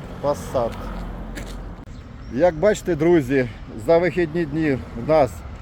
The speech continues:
з'явилось багатенько вільних місць. Так, ми працюємо, продаємо ваші автівочки. Тож, якщо ваша автівочка стоїть у вас вдома і вам треба її продати, але немає часу, або вам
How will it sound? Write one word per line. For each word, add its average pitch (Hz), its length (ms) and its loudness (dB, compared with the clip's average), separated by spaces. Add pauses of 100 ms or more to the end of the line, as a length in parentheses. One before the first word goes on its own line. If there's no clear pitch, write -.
(300)
з'явилось 147 420 2
багатенько 139 840 2 (360)
вільних 135 420 2
місць. 165 460 0
Так, 139 240 2
ми 135 120 2
працюємо, 185 760 2 (480)
продаємо 147 540 4
ваші 139 320 4
автівочки. 170 720 0
Тож, 151 400 2 (140)
якщо 139 300 0
ваша 165 240 4
автівочка 147 520 0
стоїть 160 340 -2
у 139 60 2
вас 139 140 2
вдома 165 460 2 (600)
і 143 640 4
вам 151 220 6
треба 143 280 2
її 135 100 4
продати, 165 580 4
але 139 180 4
немає 135 260 4
часу, 170 600 4
або 139 300 4
вам 151 320 6